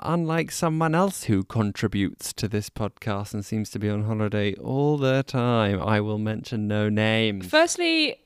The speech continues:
Speaker 2: self-care is very important. And secondly, sorry, who is this?
Speaker 1: I'm Dominic, and, uh, I live in Amsterdam, and we make a podcast together, remember?
Speaker 2: <laughs> Oh, yeah, I do remember. Hello,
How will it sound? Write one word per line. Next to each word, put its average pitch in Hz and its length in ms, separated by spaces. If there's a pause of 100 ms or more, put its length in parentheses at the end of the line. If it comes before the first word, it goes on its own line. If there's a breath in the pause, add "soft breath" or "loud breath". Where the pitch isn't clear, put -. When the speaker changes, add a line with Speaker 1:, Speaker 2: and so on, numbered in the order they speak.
Speaker 2:
self-care 240 480
is 220 100
very 190 240
important. 185 600 (180)
And 226 140
secondly, 277 560
sorry, 247 260
who 233 160
is 302 140
this? 392 520
Speaker 1:
I'm 156 200
Dominic, 160 760 (300 loud breath)
and, 139 440 (360 loud breath)
uh, 135 380 (280 loud breath)
I 135 80
live 131 220
in 135 100
Amsterdam, 135 800 (160)
and 135 160
we 135 100
make 139 220
a 139 60
podcast 120 580
together, 107 300
remember? 131 720
Speaker 2:
<laughs> 330 100
Oh, - 40
yeah, 311 300
I 269 100
do 294 160
remember. 196 580
Hello, 415 160